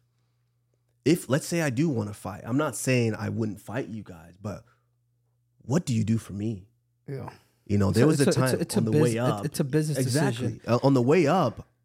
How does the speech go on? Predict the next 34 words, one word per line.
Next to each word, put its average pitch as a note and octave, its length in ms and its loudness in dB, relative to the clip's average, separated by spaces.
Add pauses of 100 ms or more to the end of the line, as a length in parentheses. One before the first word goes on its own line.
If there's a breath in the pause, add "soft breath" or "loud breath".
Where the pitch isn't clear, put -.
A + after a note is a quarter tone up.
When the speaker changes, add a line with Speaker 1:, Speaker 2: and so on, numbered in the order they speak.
Speaker 1:
I - 80 0
had D3+ 300 2
to B2+ 60 -2
fight B2 260 -2
these A2+ 160 0
Speaker 2:
So G3+ 60 4
what, F3+ 80 6
Speaker 1:
guys C#3 200 4
Speaker 2:
what G3 140 4
Speaker 1:
because A2+ 100 2
I A2+ 100 2
wanted A2+ 260 0
to G#2+ 80 -4
get G#2+ 160 -4
to - 80 -12
the E2+ 100 -12
title. F#3 240 0
Speaker 2:
Yeah, D3+ 80 2
so - 160 -2
let F3 160 2
me G#3 140 2
ask G3 180 2
you F3+ 60 2
a - 20 -2
Speaker 1:
Yeah, - 60 -14
Speaker 2:
question F#3+ 340 0
Speaker 1:
but D3+ 60 0
Speaker 2:
then. C3 80 0
So - 180 -2
what D3+ 320 0
was G3 300 0
it F#3+ 100 2
about D3 340 -2
Khamzat D#3 460 -4